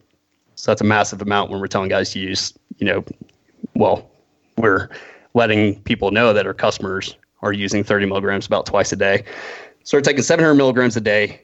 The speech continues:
The average C B D plasma concentration was five point nine to eleven point two nanograms per milliliter with no delta nine T H C detected. So, I mean, that's science.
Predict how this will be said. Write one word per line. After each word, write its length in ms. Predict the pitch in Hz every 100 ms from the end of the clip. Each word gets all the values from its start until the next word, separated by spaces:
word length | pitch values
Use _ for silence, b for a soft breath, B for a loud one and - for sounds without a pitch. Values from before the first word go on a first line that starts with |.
| _
The 280 | 110 104 104
average 520 | 123 127 135 127 123 -
C 220 | - 139
B 140 | 123 117
D 40 |
plasma 380 | - 127 127 117
concentration 720 | - 113 104 101 107 101 -
was 180 | 104 101
five 360 | - - 131 135
point 180 | 131 120
nine 280 | 110 113 110
to 80 |
eleven 220 | 101 107 107
point 200 | 104 95
two 340 | 107 104 104 -
nanograms 500 | 110 107 107 104 101
per 120 | - 107
milliliter 560 | 117 107 104 107 113 - _ -
with 180 | 104
no 260 | 110 110 107
delta 380 | 104 98 - 101 - -
nine 320 | 101 95 98
T 200 | - 104
H 160 | 98 -
C 120 | 98
detected. 520 | - - 104 - - B B B B B B B
So, 140 | - 143
I 40 |
mean, 120 | 131
that's 160 | 135 -
science. 540 | 131 113 92 95 -